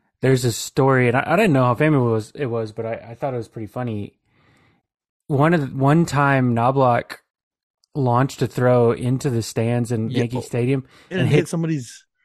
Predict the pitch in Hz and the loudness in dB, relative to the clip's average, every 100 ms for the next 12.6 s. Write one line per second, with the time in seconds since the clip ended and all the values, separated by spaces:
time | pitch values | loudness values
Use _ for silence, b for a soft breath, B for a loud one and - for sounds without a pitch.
0 | _ - 180 160 143 139 127 107 117 120 | _ 0 2 4 4 4 2 0 0 2
1 | 120 107 98 - 196 196 95 165 175 180 | 2 0 -4 -2 0 0 -2 0 0 2
2 | 170 151 135 127 135 151 151 139 117 98 | 0 0 -2 -4 -6 -6 -4 -2 -2 -4
3 | 98 139 151 151 143 113 - - - _ | -10 -6 -4 -2 -2 -4 -8 -20 -20 _
4 | _ _ - 139 127 117 120 117 117 110 | _ _ -6 -2 0 0 -2 -2 -2 -2
5 | 110 - 101 117 202 165 - - - 127 | -4 -6 -2 4 4 4 0 -14 -12 -14
6 | - 127 107 98 98 - 101 98 - 113 | -8 -6 -4 -4 -8 -8 -8 -8 -12 -12
7 | 104 101 98 120 104 101 - 143 110 104 | -10 -10 -10 -10 -8 -8 -6 -6 -6 -6
8 | 104 131 120 156 147 131 104 101 - 98 | -4 -4 2 2 4 2 -2 -8 -12 -14
9 | 85 107 _ 120 95 _ _ _ _ _ | -14 -18 _ -4 -4 _ _ _ _ _
10 | 165 170 151 180 175 - _ _ _ - | 2 2 2 2 0 -6 _ _ _ -4
11 | 147 135 165 165 - 131 127 123 110 110 | 0 2 2 2 -4 -6 -2 -2 -4 -8
12 | 107 113 104 98 - - | -6 -6 -6 -10 -12 -20